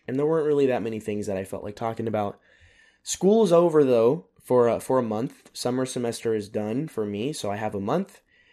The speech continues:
Uh, I'll definitely be pumping out episodes on time now, and there will be some video podcasts coming out soon, so hope you guys are looking forward to those. Um,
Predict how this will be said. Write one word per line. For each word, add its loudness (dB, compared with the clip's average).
Uh, -8
I'll -6
definitely -4
be -8
pumping -8
out -4
episodes -4
on -4
time -2
now, 0
and -6
there 0
will 2
be 2
some -2
video 2
podcasts -8
coming -10
out -12
soon, -12
so -10
hope -4
you 2
guys 4
are 2
looking 0
forward 0
to -4
those. 4
Um, -6